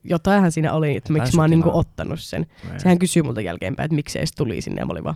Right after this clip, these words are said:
Speaker 1: "Eh, väärinkäsitys varmaan." <laughs> No, mutta
Speaker 2: Minua ei ainakaan tehnyt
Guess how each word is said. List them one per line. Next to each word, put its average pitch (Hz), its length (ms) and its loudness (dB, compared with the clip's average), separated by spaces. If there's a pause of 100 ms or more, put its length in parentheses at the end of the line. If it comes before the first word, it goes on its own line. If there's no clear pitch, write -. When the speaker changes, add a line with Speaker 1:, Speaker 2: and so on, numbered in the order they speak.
Speaker 1:
"Eh, 160 260 2
väärinkäsitys 170 960 -2
varmaan." - 380 -18 (240)
<laughs> 277 220 8
No, 302 220 10 (260)
mutta 196 460 4 (200)
Speaker 2:
Minua 104 360 -2
ei - 40 -18
ainakaan - 320 -14
tehnyt 151 260 -10